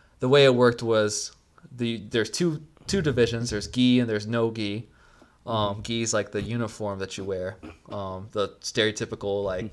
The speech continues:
Speaker 1: Karate Kid stuff.
Speaker 2: Right.
Speaker 1: Um, and so I went and I lost my first gi match, um, and, uh,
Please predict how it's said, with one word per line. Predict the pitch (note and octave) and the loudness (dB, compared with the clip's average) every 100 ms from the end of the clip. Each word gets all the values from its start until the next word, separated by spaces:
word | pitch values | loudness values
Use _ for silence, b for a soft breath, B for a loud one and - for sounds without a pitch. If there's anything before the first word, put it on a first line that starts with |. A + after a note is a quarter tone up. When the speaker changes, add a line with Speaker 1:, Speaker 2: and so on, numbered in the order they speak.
| - | -14
Speaker 1:
Karate | - G#2 G2+ F#2+ | -4 -2 -2 -6
Kid | G2+ F2 | -8 -8
stuff. | - F#2 F#2 - B B - | -8 -8 -10 -18 B B -6
Speaker 2:
Right. | A#2 A2 - _ | -6 -6 -12 _
Speaker 1:
Um, | A2 G2+ F#2+ F#2 G#2+ - _ | -6 -4 -6 -8 -14 -20 _
and | A#2 A2 | -10 2
so | B2 | 4
I | A#2 | 6
went | A#2 A2+ A2 | 4 0 -4
and | G#2+ G#2 | -6 -6
I | A2 A#2+ | 2 4
lost | C3 C3 C3+ | 6 4 2
my | C3 A#2+ | 0 2
first | C3 B2 - | 0 0 0
gi | B2 | -2
match, | A#2+ A2+ A2+ - - _ _ - | 0 -6 -6 -8 -12 _ _ -14
um, | A#2 A2+ A2 G#2+ G#2+ b b b b b | -8 -6 -6 -8 -12 b b b b b
and, | A#2 A2+ A2 G#2+ G#2+ G#2+ G#2 - - - | 0 2 2 0 -4 -6 -10 -16 -20 -6
uh, | A#2 G#2+ G2+ G2 | 0 2 2 0